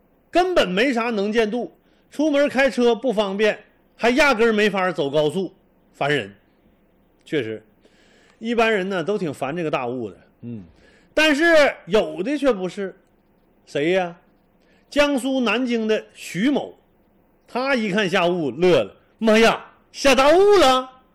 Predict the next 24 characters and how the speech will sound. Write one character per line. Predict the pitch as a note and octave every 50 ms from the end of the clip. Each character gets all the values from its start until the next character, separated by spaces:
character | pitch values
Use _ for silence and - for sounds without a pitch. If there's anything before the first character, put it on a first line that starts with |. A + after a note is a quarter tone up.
| - - - - _ -
大 | D4 C#4 C4 A#3+ A#3
雾 | C4+ E4+ F4+ E4 B3
好 | F#3+ - - F3 B2 G2+ G#2 A#2+
啊， | C#3 C#3+ A#2+ G2 - _ _ _ _ _ _ _ _ _ _ _
大 | - F4 F4 D#4+ D#4+
雾 | F4 F#4+ F#4+ F4
挡 | C4+ A3 A#3 F#3+ G#3 B3+
住 | C#4+ E4+ D#4+
摄 | - - E4 D#4+
像 | C#4+ D#4 D4+ C#4
头， | C4+ G#3+ A3 B3+ C#4+ C4 B3 - -
苍 | - F#4 F#4 F#4 F#4 F4
天 | B3 D4 E4+ E4+ E4+ E4+ E4
助 | - G#4+ A4+ F#4+ E4+ B3+ G3
我 | G3 A#3 A#3+ A#3
好 | - - - G#3+ F#3+ A3+
下 | B3 - F4+ F#4 F4 D#4
手 | - G#3 F3+ D3+ D#3+ G#3+
啊！” | C4 C#4+ A3 - - - _ _ _ _ _ - F3+ F3 E3 - _ _ _ _ _ _ _ _ _ _ _ _ _ _ _ _
但 | B3 A#3+ G#3 F3+
事 | - - C#4 C4+
实 | F#3+ D3 E3+ A3
证 | G#3+ B3 A3+ G3
明， | D3+ B2+ A#2+ A#2+ B2 B2+